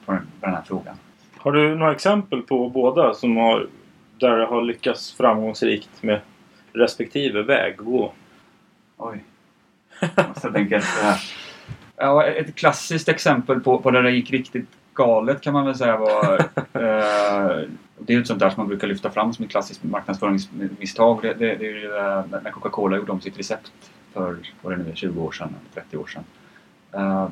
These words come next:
Speaker 1: där gjorde man en undersökning som, som egentligen helt och hållet byggde på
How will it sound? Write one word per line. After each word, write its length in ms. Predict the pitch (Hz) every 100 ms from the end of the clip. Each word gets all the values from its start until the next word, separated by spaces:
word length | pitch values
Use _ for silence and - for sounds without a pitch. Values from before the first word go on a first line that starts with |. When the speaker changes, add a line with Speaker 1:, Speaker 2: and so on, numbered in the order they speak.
| -
Speaker 1:
där 100 | 113
gjorde 220 | 113 98
man 120 | 95
en 80 | 98
undersökning 520 | 95 87 90 - 92
som, 200 | - 82
som 180 | - 98
egentligen 520 | 98 92 90 98 95 -
helt 320 | 117 110 -
och 60 |
hållet 280 | 104 95 90
byggde 240 | 95 - 90
på 280 | 92 87